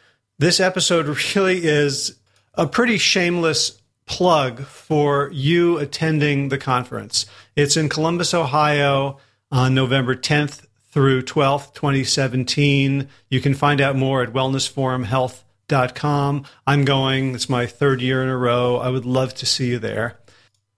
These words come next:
And especially if you're interested in evidence-based health and you want to inoculate yourself against false claims and fake news and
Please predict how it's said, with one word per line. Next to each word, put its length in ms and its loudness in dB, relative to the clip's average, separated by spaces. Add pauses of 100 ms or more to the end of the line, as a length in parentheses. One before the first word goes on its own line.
(220)
And 140 0
especially 680 0
if 160 -6
you're 460 0
interested 540 -2
in 200 -2
evidence-based 1120 -2
health 380 -4
and 80 0
you 100 2
want 200 0
to 80 0
inoculate 580 0
yourself 420 -2
against 320 -4
false 360 0
claims 480 0
and 120 -6
fake 320 -4
news 440 0
and 180 -4